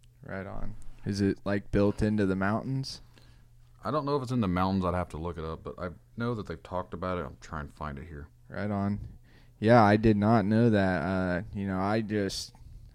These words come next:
Speaker 1: I s-, I see what I see online, and I kinda go into that. I've done some research on cern, like,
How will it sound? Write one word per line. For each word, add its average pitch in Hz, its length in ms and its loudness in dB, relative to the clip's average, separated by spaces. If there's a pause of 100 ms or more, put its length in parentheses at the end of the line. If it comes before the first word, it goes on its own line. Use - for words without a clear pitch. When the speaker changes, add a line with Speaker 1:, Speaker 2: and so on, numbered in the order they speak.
(120)
Speaker 1:
I 117 140 2
s-, - 160 -4 (100)
I 123 120 2
see 127 260 2
what 120 160 8
I 101 140 6
see 107 280 0
online, 104 500 0
and 101 120 -2
I 98 160 -2
kinda 98 340 -2
go 98 220 -2
into 101 200 -2
that. 101 300 0
I've 104 120 -4
done 98 320 -4
some 101 240 -6
research 101 560 -2
on 95 180 0
cern, 101 540 0
like, 95 200 -2